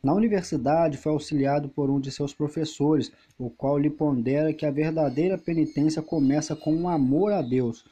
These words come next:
e não com temor pela punição. O estudo de Agostinho o fascina, em especial o significado da vida e da morte de Cristo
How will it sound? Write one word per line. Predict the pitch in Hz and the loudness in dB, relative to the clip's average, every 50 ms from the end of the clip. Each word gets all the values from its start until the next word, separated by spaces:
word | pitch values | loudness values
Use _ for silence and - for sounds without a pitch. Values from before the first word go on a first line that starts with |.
| _ _ _ | _ _ _
e | - 147 | 2 2
não | 143 156 196 240 269 262 | 4 4 4 4 2 2
com | - 233 233 | 2 2 2
temor | 226 - - 196 170 139 139 139 139 139 127 117 - - _ _ _ _ _ | 2 2 2 2 4 4 6 6 6 4 2 0 -2 -8 _ _ _ _ _
pela | - 135 135 135 | -2 -2 -2 -2
punição. | 135 - 135 131 127 120 - - - 120 113 104 104 - _ _ _ _ _ _ _ _ _ _ _ _ _ - | -2 0 0 0 0 -2 -4 -6 -4 -4 -4 -4 -6 -12 _ _ _ _ _ _ _ _ _ _ _ _ _ -2
O | 135 143 | 0 0
estudo | 139 - - - - 208 226 202 208 | 0 0 -2 -2 0 0 0 0 0
de | 175 175 | 0 0
Agostinho | 180 160 156 156 139 - - - - - 170 190 190 156 147 - | 0 2 2 0 0 -2 -4 -8 -6 -4 -2 0 0 0 -2 -2
o | - 156 | -4 -8
fascina, | 151 - - 175 165 - - - - - - 160 160 165 147 120 110 110 - _ _ _ _ _ _ _ _ _ _ _ _ _ _ _ _ _ - - _ | -8 -6 -6 -6 -6 -4 -4 -4 -2 -2 0 2 2 2 2 0 0 -4 -8 _ _ _ _ _ _ _ _ _ _ _ _ _ _ _ _ _ -20 -14 _
em | - 135 143 | -2 0 0
especial | 139 139 - - 165 156 156 - - 147 143 170 | 0 0 -2 -2 -2 -2 -4 -4 -2 0 0 0
o | 165 | 0
significado | 165 - - - 202 180 202 196 185 - - 156 - - 160 160 160 156 | -2 -6 -6 -4 -2 0 0 -2 -2 -2 -4 -6 -2 -2 -2 -2 0 0
da | 156 165 156 139 | 0 0 0 0
vida | 117 110 113 135 175 214 208 202 240 240 240 233 - _ _ - | -2 -2 -2 -2 -2 -2 -2 -2 -4 -4 -4 -8 -14 _ _ -6
e | 139 | -4
da | 135 143 147 139 | -2 0 2 2
morte | 127 127 131 135 147 151 147 - 156 | 2 2 2 2 0 0 -2 -4 -6
de | 147 151 147 | -4 -4 -4
Cristo | 147 - - 127 131 135 131 - - 156 151 151 | -4 -4 -4 -2 -2 -2 -4 -6 -8 -8 -8 -8